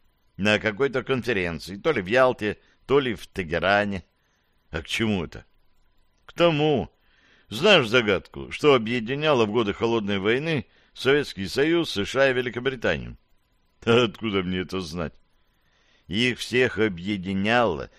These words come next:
так называемое гарнизонное кладбище в здешней столице.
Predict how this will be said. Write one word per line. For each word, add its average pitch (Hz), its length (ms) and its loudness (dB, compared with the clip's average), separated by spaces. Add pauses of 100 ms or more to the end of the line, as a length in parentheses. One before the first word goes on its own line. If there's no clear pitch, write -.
(200)
так 113 240 2
называемое 110 920 0
гарнизонное 104 840 0
кладбище 95 920 2 (300)
в 82 60 -14
здешней 92 640 -2
столице. - 680 -6